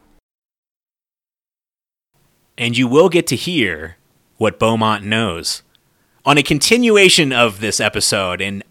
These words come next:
all of our fans hate us right now, but yes, this is a two-parter, so I hope you've enjoyed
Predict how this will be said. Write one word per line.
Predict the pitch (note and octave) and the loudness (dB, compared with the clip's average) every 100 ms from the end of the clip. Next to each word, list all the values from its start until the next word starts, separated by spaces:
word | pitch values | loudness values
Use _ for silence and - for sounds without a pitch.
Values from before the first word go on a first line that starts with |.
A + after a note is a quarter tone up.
| _ D3 | _ 2
all | D3+ D3 | 4 4
of | B2+ | 4
our | A#2+ | 0
fans | - A2+ G2+ - | 0 0 0 -4
hate | G2+ F#2+ | -4 -4
us | - | -6
right | G2 F2+ | -6 -6
now, | G2 F#2 E2 - - - | -6 -6 -8 -14 -20 -8
but | G#2+ | -4
yes, | G#2 - | -2 -2
this | A2 A2 | -6 -6
is | G2 | -8
a | F#2+ | -8
two-parter, | - G2 - F#2+ F#2+ F2 | -8 -8 -4 -4 -6 -8
so | - | -8
I | G2 | -6
hope | A2+ A2 | -8 -8
you've | A2+ G2+ | -10 -12
enjoyed | F#2 F2+ G#2 G#2 G2 | -12 -10 -6 -4 -6